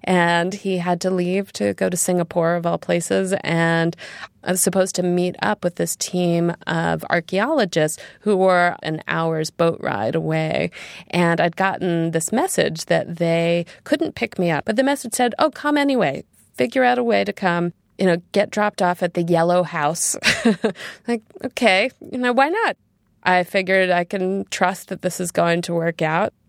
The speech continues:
And I, in retrospect, realized I was a little naive about these things. They had all of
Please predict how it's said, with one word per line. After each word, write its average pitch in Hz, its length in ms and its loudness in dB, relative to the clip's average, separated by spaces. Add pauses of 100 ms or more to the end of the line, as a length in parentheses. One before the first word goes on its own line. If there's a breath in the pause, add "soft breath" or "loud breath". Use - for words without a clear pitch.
(140)
And 180 500 0
I, 175 520 2
in 190 140 -2
retrospect, 175 680 -4
realized 175 420 0
I 180 140 -4
was 185 200 -6
a 190 60 -6
little 185 260 2
naive 175 600 0
about 185 300 -2
these 175 200 -4
things. 175 340 -2 (340 loud breath)
They 185 240 4
had 202 220 0
all 170 220 2
of 165 260 -4